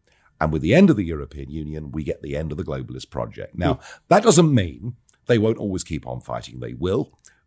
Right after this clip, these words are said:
Speaker 1: because you will always get, it's, you know, through history, mankind, those that want to dominate everybody else. But this, this is a big moment in our history.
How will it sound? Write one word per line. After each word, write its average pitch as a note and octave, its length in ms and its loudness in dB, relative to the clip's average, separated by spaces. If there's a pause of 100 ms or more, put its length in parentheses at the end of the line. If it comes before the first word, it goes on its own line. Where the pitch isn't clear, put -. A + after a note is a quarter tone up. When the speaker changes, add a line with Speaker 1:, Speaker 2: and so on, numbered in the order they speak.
Speaker 1:
because F2 300 0
you A#2+ 140 0
will B2+ 220 -6
always A#2 440 4
get, - 240 -14 (320)
it's, - 180 -12
you - 100 -4
know, E2 140 -2
through - 180 2
history, G2 480 -4 (240)
mankind, F2+ 540 0
those G#2+ 200 2
that A#2+ 100 -10
want E2+ 140 -6
to D#2 60 -6
dominate C#2+ 500 -4 (280)
everybody C2+ 500 -4
else. B1 220 -8
But - 160 -8
this, C3+ 140 0
this C#3+ 200 0
is C#3 100 -2
a D3+ 60 0
big C#3 380 0
moment B2 340 0
in G2 60 -4
our F#2+ 120 -2
history. - 320 -14